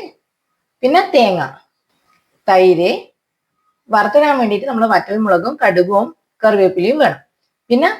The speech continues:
വെളിച്ചെണ്ണ വേണം, ഉപ്പ് വേണം. അപ്പോ നമുക്ക് ആദ്യം തന്നെ കുമ്പളങ്ങ ഒന്ന് കട്ട് ചെയ്ത് ക്ലീൻ ചെയ്തെടുക്കണം. ഇതിന്റെ ഉള്ളിലത്തെ കുരുവെല്ലാം റിമൂവ് ചെയ്ത് പുറത്തെ തോലും കളഞ്ഞ്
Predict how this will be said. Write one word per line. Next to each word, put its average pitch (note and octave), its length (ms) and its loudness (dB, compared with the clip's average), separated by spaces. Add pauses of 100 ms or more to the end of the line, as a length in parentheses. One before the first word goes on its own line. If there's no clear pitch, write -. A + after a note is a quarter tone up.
(280)
വെളിച്ചെണ്ണ G3 460 2
വേണം, A#3 220 2 (480)
ഉപ്പ് C4 240 -2
വേണം. D#3+ 240 0 (440)
അപ്പോ - 220 -2 (360)
നമുക്ക് C4+ 280 2
ആദ്യം A3+ 280 0
തന്നെ G3 180 0 (180)
കുമ്പളങ്ങ A#3+ 460 0
ഒന്ന് A3 140 -4 (120)
കട്ട് G3+ 260 -2
ചെയ്ത് A#3 220 0 (100)
ക്ലീൻ A#3 320 0
ചെയ്തെടുക്കണം. G#3 480 -2 (360)
ഇതിന്റെ A#3+ 260 2
ഉള്ളിലത്തെ A#3 420 -2
കുരുവെല്ലാം A3 440 -2 (120)
റിമൂവ് G#3 320 -6
ചെയ്ത് G3 240 -4
പുറത്തെ G#3+ 340 -4
തോലും G3+ 360 -2
കളഞ്ഞ് F#3+ 420 0